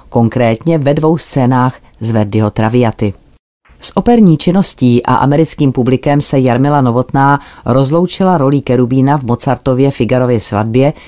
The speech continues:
v červenci devatenáct set padesát šest a poté se vrátila s manželem do Vídně, kde žili až do jeho smrti v roce devatenáct set osmdesát jedna.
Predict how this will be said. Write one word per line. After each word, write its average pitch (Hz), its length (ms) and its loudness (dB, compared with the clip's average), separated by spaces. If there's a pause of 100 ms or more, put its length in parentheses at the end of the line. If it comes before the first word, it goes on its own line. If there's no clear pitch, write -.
(120)
v - 80 -14
červenci 127 540 0
devatenáct 120 500 -2
set 123 160 -4
padesát 120 500 -2
šest - 460 -6 (340)
a 110 180 0
poté 131 340 -2
se 202 180 0
vrátila 139 460 0
s - 100 -4
manželem 120 460 0
do 117 120 0
Vídně, 123 420 0 (340)
kde 123 340 0
žili 139 360 0
až - 420 -4
do 139 100 2
jeho 123 220 2
smrti 135 400 -2
v 147 40 -2
roce 131 240 -2
devatenáct 127 500 -2
set 135 180 -6
osmdesát 107 720 -2
jedna. 123 360 0